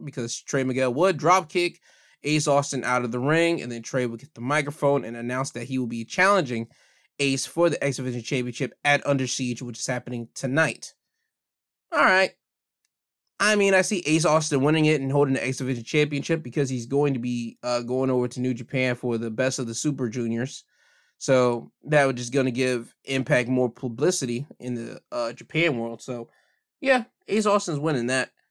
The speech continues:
Uh, after this, we have Marsha Slamovich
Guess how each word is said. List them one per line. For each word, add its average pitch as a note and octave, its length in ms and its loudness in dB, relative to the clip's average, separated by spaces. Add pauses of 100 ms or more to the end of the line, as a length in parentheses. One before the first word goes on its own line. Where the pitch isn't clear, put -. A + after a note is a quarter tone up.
(280)
Uh, C3 300 4
after F#3+ 260 4
this, G3+ 320 2 (120)
we C#3 160 -4
have C3+ 180 4
Marsha C#3 380 2
Slamovich D3+ 720 0